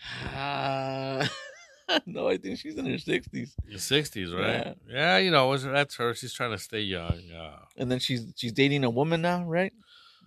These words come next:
Speaker 2: Whatever. She's, she's just a trendy bitch. Just wh-, wh-, whatever, whatever's trendy, she'll do.
Speaker 1: She's trying to stay in the,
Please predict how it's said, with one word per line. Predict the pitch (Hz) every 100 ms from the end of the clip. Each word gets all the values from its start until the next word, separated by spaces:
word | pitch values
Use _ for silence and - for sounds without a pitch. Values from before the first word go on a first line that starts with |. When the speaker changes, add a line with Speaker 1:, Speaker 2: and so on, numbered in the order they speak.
| -
Speaker 2:
Whatever. | 123 123 123 120 123
She's, | 123 175 160 - _ _ -
she's | - 214 220
just | 254
a | 180
trendy | - - 147 139 123
bitch. | 123 131 110
Just | 165 175
wh-, | 220 202
wh-, | 202 185
whatever, | 180 196 202 202 170
whatever's | 175 190 185 151
trendy, | - 165 160 156
she'll | 156 139
do. | 120 120 90 85
Speaker 1:
She's | 101 143 -
trying | 180 170
to | 135
stay | 160 151
in | 151
the, | 131